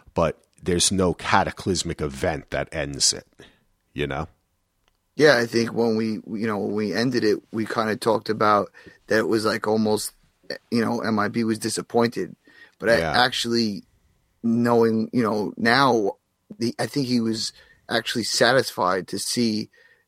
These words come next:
Speaker 2: to have an answer, even though it wasn't really exactly what he wanted. He wanted to find out this, you know, wild, crazy consci-,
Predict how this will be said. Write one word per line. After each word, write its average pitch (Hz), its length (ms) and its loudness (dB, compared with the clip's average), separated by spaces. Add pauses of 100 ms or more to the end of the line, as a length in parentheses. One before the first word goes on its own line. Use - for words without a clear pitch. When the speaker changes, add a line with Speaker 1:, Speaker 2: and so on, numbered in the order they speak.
(120)
Speaker 2:
to - 100 -8
have 120 200 4
an 110 100 0
answer, 120 400 2
even 117 260 0
though 120 120 4
it 107 40 4
wasn't 123 400 2 (440)
really 123 500 2
exactly 120 500 0
what 113 140 0
he 117 80 0
wanted. 113 400 0
He 117 100 0
wanted 113 360 0
to 104 100 -2
find 113 320 0
out 107 240 2
this, - 260 -6 (260)
you 113 100 -4
know, 110 120 0
wild, 110 680 2 (380)
crazy 120 560 2
consci-, 113 480 0